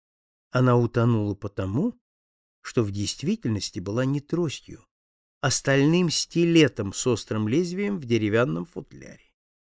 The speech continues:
Я думаю, ещё ни одному убийце не удавалось развязаться с орудием преступления столь странным и вместе с тем столь естественным образом. «Я начинаю вас понимать», промолвил Фиен.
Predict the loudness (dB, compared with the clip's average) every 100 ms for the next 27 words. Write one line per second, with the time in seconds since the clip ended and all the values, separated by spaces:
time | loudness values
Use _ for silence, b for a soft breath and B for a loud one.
0 | _ _ _ _ _ 4 6 8 6 6
1 | 4 4 2 2 4 4 6 6 4 4
2 | 2 2 0 0 0 2 4 6 6 6
3 | 4 2 -2 b b 8 8 8 6 8
4 | 8 6 0 4 6 6 4 4 4 2
5 | 0 0 0 2 4 2 2 2 2 0
6 | 4 6 6 4 2 B B 6 6 6
7 | 4 0 -2 2 0 2 2 2 0 -2
8 | 0 0 0 -4 -2 0 0 -2 -6 -18
9 | -20 -20 _ _ _ _ _ _ _ _
10 | _ _ _ -10 -4 -2 -2 -4 -4 -4
11 | -4 -4 -4 -6 -8 -6 -4 -6 -6 -10
12 | -6 -4 -2 -4 -6 -10 -12 -10 -10 -12